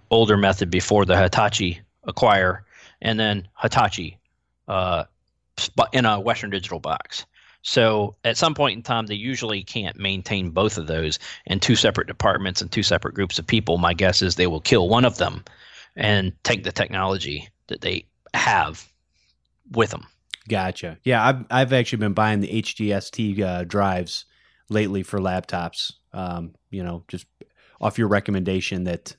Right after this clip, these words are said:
Speaker 2: those are probably, as far as drives go, even though you pretty much have said they're all crap. Um, <laughs> that
Speaker 1: Yeah,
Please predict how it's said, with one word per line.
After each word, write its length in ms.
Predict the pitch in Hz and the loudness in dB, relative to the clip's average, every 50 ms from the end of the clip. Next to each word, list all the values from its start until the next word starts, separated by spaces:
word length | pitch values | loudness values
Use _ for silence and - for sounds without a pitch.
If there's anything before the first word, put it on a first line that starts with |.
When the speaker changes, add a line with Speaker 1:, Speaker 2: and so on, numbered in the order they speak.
| _ - | _ -6
Speaker 2:
those 260 | 95 98 98 90 - | -4 -2 -2 -2 -4
are 80 | 92 | -6
probably, 540 | 85 - 101 98 92 85 95 90 87 80 - _ _ _ _ _ _ _ - - - - - - _ _ - | -4 -2 -2 0 0 0 -2 -4 -4 -6 -10 _ _ _ _ _ _ _ -20 -20 -20 -20 -20 -20 _ _ 2
as 140 | 143 139 127 | 2 2 4
far 260 | - 151 147 143 139 | 4 6 6 8 8
as 80 | 127 101 | 6 6
drives 360 | 98 127 123 120 120 113 92 | 6 6 8 8 6 6 4
go, 360 | - 117 117 107 110 107 - - - - | 4 6 6 6 6 4 2 -4 -8 -2
even 180 | - 131 120 117 | 0 0 2 4
though 80 | 113 113 | 4 4
you 140 | 110 107 | 2 2
pretty 160 | - - 117 113 | 0 0 -2 0
much 220 | 104 101 95 - | 0 0 -2 -2
have 100 | 104 92 | -4 -4
said 200 | - - 101 90 | -2 -2 -2 -2
they're 140 | 85 95 92 | 0 0 0
all 140 | 90 90 85 | 0 0 -2
crap. 440 | - - 101 90 87 87 - - - - - | -2 -2 -2 -2 -2 -4 -6 -10 -14 -10 -6
Um, 420 | 104 101 98 95 95 92 90 82 - _ _ _ | -4 -2 0 0 -2 -2 -4 -6 -10 _ _ _
<laughs> 140 | _ _ - - 120 - - - - - - - - - - - | _ _ -6 -4 -4 -4 -4 -8 -16 -18 -20 -20 -20 -16 -2 2
that 140 | 143 156 - | 2 4 6
Speaker 1:
Yeah, 260 | - 147 147 135 135 | 6 6 6 6 4